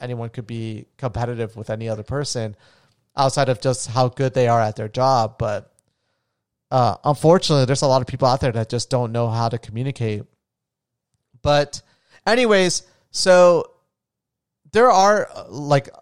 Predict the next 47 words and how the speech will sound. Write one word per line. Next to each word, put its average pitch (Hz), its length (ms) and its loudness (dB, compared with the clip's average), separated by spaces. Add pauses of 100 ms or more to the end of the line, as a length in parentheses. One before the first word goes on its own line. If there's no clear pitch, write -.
(360)
things 196 300 -4
that 175 100 2
I 147 140 4
agree 151 380 0
with 160 240 -2
from 139 120 -10
the 123 40 -6
Conservative 156 460 -6
Party, 160 340 -2
but 123 240 -10
then 131 300 -2
I, 117 140 -8
that 110 180 -6
I 110 120 -6
don't. 151 440 0
And 135 180 -8
there 147 120 4
are 151 100 2
things 165 320 -6
that 139 180 0
I 131 120 -2
kind 165 180 -8
of 147 100 -8
agree 143 280 -4
from 139 500 -4
the 123 320 0
Democratic 151 460 -4
Party, 117 260 -4
but 113 180 -10
I 113 120 -2
don't 113 260 -6
either. 110 420 -4 (720)
And 156 160 0
I 156 140 0
really 190 360 2
hate 151 440 -2
the 135 80 -6
two-party 147 480 -2
system. 113 420 -8
I 113 120 -6
th-, - 180 -8
I 131 80 -4
feel 175 180 -4
like 185 160 -2
the 151 80 -6
two-party 175 400 -6
system, 131 560 -6